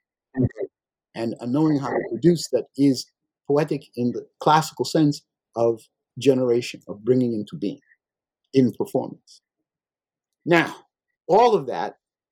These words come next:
is a kind of account of a certain parasemiosis is at play. And Black poesis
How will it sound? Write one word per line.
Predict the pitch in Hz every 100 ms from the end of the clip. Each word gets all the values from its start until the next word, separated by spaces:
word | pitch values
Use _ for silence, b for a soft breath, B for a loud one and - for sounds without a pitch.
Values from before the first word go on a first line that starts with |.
| _ 135
is | 131
a |
kind | 135 135 131
of | 123
account | - 139 131 -
of | 120 113 -
a | 113
certain | - 139 117 -
parasemiosis | 127 127 - 120 120 143 - - -
is | 135
at | -
play. | - 135 - - -
And | 131 123
Black | 165 208 226 -
poesis | 139 104 78 - 165 151